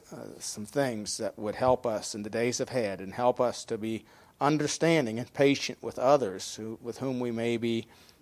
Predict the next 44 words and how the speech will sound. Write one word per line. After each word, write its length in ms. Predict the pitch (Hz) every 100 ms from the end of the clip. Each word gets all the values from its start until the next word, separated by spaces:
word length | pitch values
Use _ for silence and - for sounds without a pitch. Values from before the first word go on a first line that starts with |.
| _ 127
witnessing 640 | 156 143 143 131 113 110
and 180 | 117 113
working 540 | 135 135 - 90 90
and 340 | 98 101 101 -
trying 320 | - 120 127
to 120 | 120
evangelize. 720 | 123 117 110 95 95 67 71 -
So, 180 | - 110
Lord, 300 | 135 135 131 - -
just 200 | - 151
help 260 | - 117 -
us, 240 | 110 92
we 100 | 127
pray. 500 | 117 - 101 87 90 - _ - - - _ -
And 120 | 98
Father, 280 | 90 120 120
if 120 | 120
any 200 | 131 135
of 80 | 135
our 100 | 139
midst 320 | 147 165 -
who 80 | 127
have 80 | 113
never 240 | 123 120
repented 460 | 127 139 147 143 139
of 100 | 143
sin, 420 | - 160 113 101
put 160 | - 110
their 140 | 113
faith 340 | - 127 120
and 120 | 123 113
trust 400 | 131 113 - 104
in 100 | 95
Jesus 460 | 120 117 - 104
Christ 520 | - 131 107 101 -
as 140 | 98 95
the 100 | 113
Lord 320 | 101 120 117
and 140 | 113
Savior, 480 | - 135 107 87 95
I 80 | 90
pray 320 | - 110 98
that 180 | 95 98
today 600 | 110 107 120 92 85